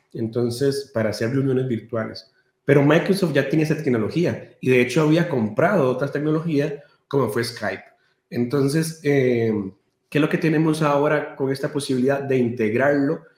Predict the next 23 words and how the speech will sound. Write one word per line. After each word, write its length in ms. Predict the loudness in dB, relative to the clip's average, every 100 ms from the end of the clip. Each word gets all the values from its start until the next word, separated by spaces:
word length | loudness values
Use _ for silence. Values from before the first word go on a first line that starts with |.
| _
a 100 | -2
diferentes 500 | -2 0 -2 -2 0
aplicaciones 720 | -2 0 -2 -4 -4 -2 -2 -4
cuando 280 | -4 -4
ya 140 | -4 -4
tiene 380 | -2 0 -2 -2
audio 540 | 2 4 2 0 -4 -12 _ _
y 140 | -10 -4
cuando 300 | -2 0 0
ya 180 | -4 -4
tiene, 480 | -2 0 2 0 -2
eh, 320 | -6 -6 -6
procesamiento 480 | -8 -4 -2 -2 -2
de 60 |
imágenes? 520 | 0 0 -2 -6 -12 _ _ -14 -14 -20 _ _ _ _ -6
Una 200 | 2 4
de 140 | 4
ellas 280 | 2 0 -4 -10 -20 _ _
es 100 | 0
la 80 | 0
que 60 | 0
usted 140 | -2
señalaba 760 | 0 2 4 4 2 -2 -10